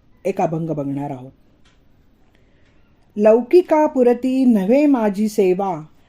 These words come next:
अनन्य केशवा दास तुझा. म्हणून करी पायांचा वे आली, आणिक वेगळी नेणे परी. एकविध आम्ही स्वामी सेवेसाठी, वरी तोची पोटी एक भाव.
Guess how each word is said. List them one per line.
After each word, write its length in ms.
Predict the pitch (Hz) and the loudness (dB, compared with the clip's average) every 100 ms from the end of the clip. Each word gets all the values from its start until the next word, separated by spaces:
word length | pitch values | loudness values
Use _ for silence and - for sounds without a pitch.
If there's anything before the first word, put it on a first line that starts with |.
| _ _ | _ _
अनन्य 520 | 196 226 285 294 277 | 0 4 6 6 4
केशवा 720 | 254 220 208 220 202 196 196 | 4 4 4 2 -2 -2 -2
दास 380 | 180 165 165 208 208 | -4 -4 -6 -8 -10
तुझा. 460 | - 151 151 135 - _ _ _ _ _ _ _ _ _ 170 | -8 -10 -10 -16 -20 _ _ _ _ _ _ _ _ _ -6
म्हणून 560 | 160 175 220 233 226 | -2 0 2 2 0
करी 440 | 226 214 196 226 226 | 0 0 0 0 -4
पायांचा 720 | 220 180 175 214 262 254 226 | -4 0 2 2 2 0 2
वे 180 | 214 | 2
आली, 560 | 208 180 175 180 202 170 - _ _ - | 0 0 0 0 -4 -8 -14 _ _ -18
आणिक 440 | 185 196 233 302 277 | -6 0 2 2 0
वेगळी 640 | 220 208 196 208 208 269 | 4 4 4 2 4 4
नेणे 500 | 302 208 175 185 269 | 2 2 -2 -2 -2
परी. 320 | 220 175 147 151 _ _ _ _ _ _ _ _ _ _ | -2 -6 -6 -12 _ _ _ _ _ _ _ _ _ _
एकविध 680 | 180 240 262 247 226 240 226 | 2 2 2 0 0 0 0
आम्ही 640 | 226 196 190 196 202 233 | -2 0 0 2 2 0
स्वामी 560 | 247 - 196 175 202 339 | -2 -2 -2 0 0 0
सेवेसाठी, 1080 | - 226 202 196 190 190 165 - 190 160 147 _ _ _ _ | 0 2 4 4 2 0 -4 -4 -8 -8 -12 _ _ _ _
वरी 300 | 185 208 339 | 0 4 4
तोची 440 | 349 233 214 214 | 4 2 2 0
पोटी 640 | 208 185 175 160 190 285 294 | -4 0 -2 -2 -4 -4 -4
एक 320 | 165 180 202 | -4 -4 -2
भाव. 380 | 190 170 143 139 | -6 -6 -10 -12